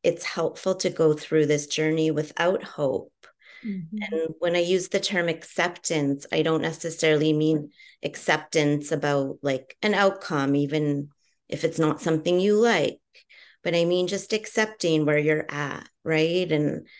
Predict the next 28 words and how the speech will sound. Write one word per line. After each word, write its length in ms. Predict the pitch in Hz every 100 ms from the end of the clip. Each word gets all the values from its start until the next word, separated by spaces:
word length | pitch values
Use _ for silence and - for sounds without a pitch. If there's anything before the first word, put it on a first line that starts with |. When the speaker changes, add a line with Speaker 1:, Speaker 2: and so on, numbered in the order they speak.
| -
Speaker 1:
it's 100 | -
almost 460 | 170 170 170 170 -
like 240 | 165 156
waves, 800 | 160 160 165 151 143 - - -
or 240 | 147 143 139
it 120 | -
can 140 | 180
be 100 | 151
described 720 | 151 151 - 156 143 139 143 147
as 120 | 147
a 100 | 170
roller 460 | 160 190 175 151
coaster. 760 | 139 - 147 - - - 117 131
And 340 | 135 139 143 - - - _ -
there's 220 | 139 -
hopeful 560 | - 185 - - 190
times 720 | 190 - 185 180 175 175 170 143
and 320 | 127 95 - - - -
acceptance, 840 | - - 170 175 - 180 175 175 - -
times 400 | - 170 165 160
of 80 | 147
more 200 | 147 143
acceptance, 840 | - - 190 190 190 185 185 175
and 260 | 156 147 147 - - -
just 200 | 196 196
knowing 500 | 185 175 196 165 147
that 220 | 135 -
oscillation. 1160 | - 156 147 - 143 135 135 - - - - -